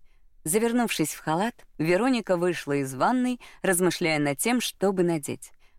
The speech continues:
Быстро просмотрела висевшие в шкафу летние платья. Ошибись она с выбором, и ей полчаса придется выслушивать мамины придирки. Та без конца твердила, что дочь —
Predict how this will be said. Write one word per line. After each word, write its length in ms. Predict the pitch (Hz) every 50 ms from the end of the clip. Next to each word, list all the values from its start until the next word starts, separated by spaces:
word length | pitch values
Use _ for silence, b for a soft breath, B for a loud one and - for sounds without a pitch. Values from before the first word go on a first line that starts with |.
| - - - - -
Быстро 440 | 175 185 302 339 - - - 285 -
просмотрела 680 | - 240 - - 208 190 185 - 208 226 233 233 214
висевшие 580 | 180 180 165 - - 180 175 - - - 165
в 60 | 151 -
шкафу 360 | - - 147 139 - - 196
летние 400 | 180 156 156 151 - 156 143 139
платья. 520 | - - 131 123 117 - - 131 123 123 - - - - - - - - - - - _ _ - -
Ошибись 500 | 160 151 - - 160 151 214 233 - -
она 220 | 156 143 147 135
с 100 | - -
выбором, 460 | - 226 233 185 160 135 123 127 127 - -
и 80 | - 165
ей 180 | 160 156 156
полчаса 520 | 147 - 151 139 - - 139 - - 214 -
придется 440 | - 147 139 135 147 - - - 127
выслушивать 720 | 131 123 - - 175 233 254 - - 147 139 127 - -
мамины 460 | 160 147 139 143 143 143 143 147 143
придирки. 640 | - - 135 131 123 - 123 113 - - - 127 127 B B B B B B _
Та 160 | - 202 208
без 220 | 190 220 220 -
конца 400 | - - 233 226 220 - 190 170
твердила, 500 | 143 - 151 139 135 139 165 202 208 190
что 280 | 165 - - - 160 156
дочь — 440 | 143 135 156 170 202 - - -